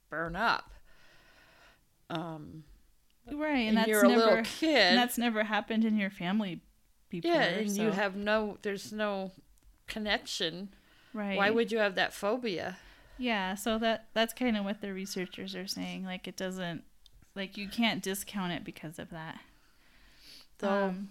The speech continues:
Speaker 1: the genetic ones, like the snakes, I've never been bitten by a snake, but I'm
Speaker 2: Well, that's
Speaker 1: paranoid
Speaker 2: what
Speaker 1: of
Speaker 2: I'm like,
Speaker 1: snakes. <laughs>
Speaker 2: there could be a genetic component to that, too. Like,
Speaker 1: Yeah, we
Speaker 2: your
Speaker 1: don't know.
Speaker 2: physical
Speaker 1: We just
Speaker 2: body
Speaker 1: don't know.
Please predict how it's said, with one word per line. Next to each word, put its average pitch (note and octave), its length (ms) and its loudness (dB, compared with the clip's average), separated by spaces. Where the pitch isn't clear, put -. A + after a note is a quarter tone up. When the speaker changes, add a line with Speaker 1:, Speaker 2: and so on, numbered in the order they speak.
Speaker 1:
the G3+ 80 -4
genetic F#3 560 -6
ones, F#3 300 -12
like F#3 160 -14
the F#3 80 -12
snakes, G#3+ 520 -10
I've F#3 100 -10
never F#3+ 280 -8
been F#3+ 200 -12
bitten G3 300 -10
by F#3+ 200 -10
a F3+ 80 -10
snake, A3 460 -12
but F#3+ 140 -16
I'm F#3+ 280 -14
Speaker 2:
Well, A#3+ 120 0
that's C4+ 220 2
Speaker 1:
paranoid G4+ 60 0
Speaker 2:
what F4+ 80 4
Speaker 1:
of E4 60 4
Speaker 2:
I'm C4 220 6
like, B3 220 6
Speaker 1:
snakes. G#4+ 240 6
<laughs> - 100 -2
Speaker 2:
there C#4 160 6
could D4+ 260 8
be D4 160 6
a D#4 60 4
genetic A#3+ 500 2
component A#3+ 600 -2
to G#3 120 -8
that, G#3 280 -2
too. D4 380 2
Like, E3+ 340 -6
Speaker 1:
Yeah, A3+ 200 0
we G#3+ 60 4
Speaker 2:
your G#3 80 4
Speaker 1:
don't G#3 240 6
know. G3+ 340 6
Speaker 2:
physical - 80 -2
Speaker 1:
We G3+ 140 2
just G3+ 320 2
Speaker 2:
body - 20 0
Speaker 1:
don't F3+ 280 -2
know. F#3 300 -2